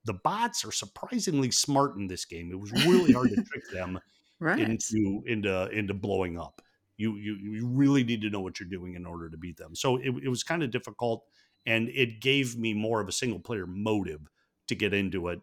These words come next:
Speaker 1: um, than just running around and, like, basically having a multiplayer game without multiple players. Um, so, so far it's pretty good. Um, it's priced a little higher, so we have to see how long I'm into it.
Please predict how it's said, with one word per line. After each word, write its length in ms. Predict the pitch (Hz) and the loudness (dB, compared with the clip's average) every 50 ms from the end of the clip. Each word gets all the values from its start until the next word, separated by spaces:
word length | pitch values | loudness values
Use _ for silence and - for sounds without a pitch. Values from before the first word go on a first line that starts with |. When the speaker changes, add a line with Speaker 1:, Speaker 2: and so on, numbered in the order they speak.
| _ _ - | _ _ -8
Speaker 1:
um, 420 | 95 90 87 82 82 82 87 95 - | -6 -6 -6 -6 -6 -6 -8 -8 -8
than 340 | 107 104 98 101 95 95 90 | -8 -4 -4 -2 -2 -2 -2
just 220 | 80 104 90 - - 110 | -2 -2 -2 -4 -4 -4
running 260 | 98 98 95 92 92 | -4 -2 -2 -2 -4
around 400 | 90 90 90 90 90 87 87 85 | -4 -2 -2 -2 -2 -2 -4 -4
and, 120 | 87 90 90 | -6 -4 -4
like, 240 | 90 90 82 82 | -4 -6 -4 -2
basically 440 | 87 98 90 - - - - 98 92 | -2 -2 -2 -2 -4 -6 -6 -6 -4
having 260 | 87 - 101 90 90 87 | -4 -6 -6 -6 -6 -6
a 40 | 90 | -4
multiplayer 640 | 92 92 92 - - 80 - - 92 90 90 82 | -4 -4 -4 -4 -6 -10 -10 -8 -8 -8 -8 -8
game 220 | 78 87 87 87 92 | -10 -10 -10 -8 -10
without 360 | 90 85 - 98 92 92 90 - 87 | -10 -8 -6 -6 -6 -6 -6 -8 -8
multiple 380 | 95 98 90 - - - _ 80 | -6 -4 -4 -6 -6 -12 _ -20
players. 520 | - - - 85 76 - - _ - - - - - _ _ _ _ _ _ _ _ _ _ _ _ _ _ _ _ _ _ _ _ - | -16 -14 -12 -12 -12 -16 -20 _ -20 -20 -20 -20 -20 _ _ _ _ _ _ _ _ _ _ _ _ _ _ _ _ _ _ _ _ -14
Um, 300 | - - 78 82 82 80 - _ _ _ _ _ _ _ _ - | -12 -12 -12 -12 -14 -16 -20 _ _ _ _ _ _ _ _ 0
so, 380 | - 160 135 131 131 131 131 - _ _ _ _ _ _ _ _ | 4 6 6 6 4 2 -2 -6 _ _ _ _ _ _ _ _
so 180 | - - - - | 0 2 4 4
far 220 | 190 - 196 202 | 6 6 4 4
it's 120 | 196 175 - | 4 2 0
pretty 220 | - - 190 190 | 0 0 0 2
good. 320 | 170 175 180 185 185 180 180 | 4 4 4 4 4 2 2
Um, 300 | - 143 139 139 135 139 | 2 4 4 4 4 2
it's 120 | 135 - | 0 -4
priced 340 | - - 175 180 170 170 - | -2 0 2 2 2 2 0
a 60 | 170 | 2
little 240 | 160 160 160 156 139 | 2 2 2 2 0
higher, 400 | - 160 160 165 165 160 160 160 | 0 0 0 2 2 2 2 2
so 200 | 156 - 139 131 | 2 0 0 0
we 180 | 127 135 127 | 0 2 2
have 180 | 120 135 139 - | 2 0 -2 -2
to 60 | - | -4
see 200 | - - - 135 | -6 -2 -2 -2
how 140 | 113 113 127 | 0 0 -2
long 200 | 127 127 120 123 | -2 0 0 0
I'm 160 | 123 117 113 | 0 0 0
into 360 | 117 123 123 - - 127 123 | 2 2 2 2 2 2 2
it. 160 | 127 127 127 | 2 2 0